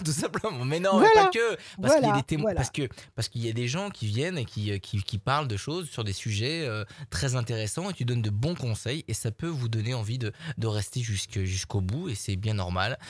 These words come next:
Speaker 1: Et bienvenue à tous ceux qui, euh, qui viennent de nous rejoindre,
Speaker 2: Et merci
Speaker 1: euh,
Speaker 2: à vous.
Speaker 1: connectés sur les pages Facebook de Radio Scoop, Rachel,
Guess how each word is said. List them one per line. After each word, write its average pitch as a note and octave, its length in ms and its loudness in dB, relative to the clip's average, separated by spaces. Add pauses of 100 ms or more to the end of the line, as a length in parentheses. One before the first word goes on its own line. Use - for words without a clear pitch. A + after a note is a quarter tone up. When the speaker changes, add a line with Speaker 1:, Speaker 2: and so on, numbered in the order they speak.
(140)
Speaker 1:
Et - 80 0
bienvenue A#2 320 2
à A#2+ 60 0
tous G#2+ 140 -6
ceux A#2 180 -4
qui, G2+ 280 -2
euh, F#2+ 120 0
qui - 160 -6
viennent A2 160 2
de G2 80 2
nous F#2 120 0
rejoindre, F#2 420 0
Speaker 2:
Et - 20 0
merci G3 340 -2
Speaker 1:
euh, - 40 4
Speaker 2:
à - 20 4
vous. E3 60 0
Speaker 1:
connectés F#2+ 320 0
sur A#2 120 -2
les F#2+ 80 2
pages G2 200 -4
Facebook F#2+ 300 -2
de G#2+ 80 0
Radio F2+ 260 2
Scoop, - 260 -6
Rachel, B2+ 420 0